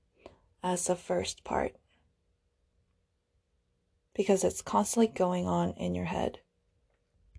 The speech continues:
Just like the external noises,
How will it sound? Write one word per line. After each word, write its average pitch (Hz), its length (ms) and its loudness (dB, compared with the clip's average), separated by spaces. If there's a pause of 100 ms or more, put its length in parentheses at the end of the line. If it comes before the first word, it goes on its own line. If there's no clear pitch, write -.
(1120)
Just 233 280 4
like 294 180 2
the - 220 -2
external 196 480 2
noises, 175 720 0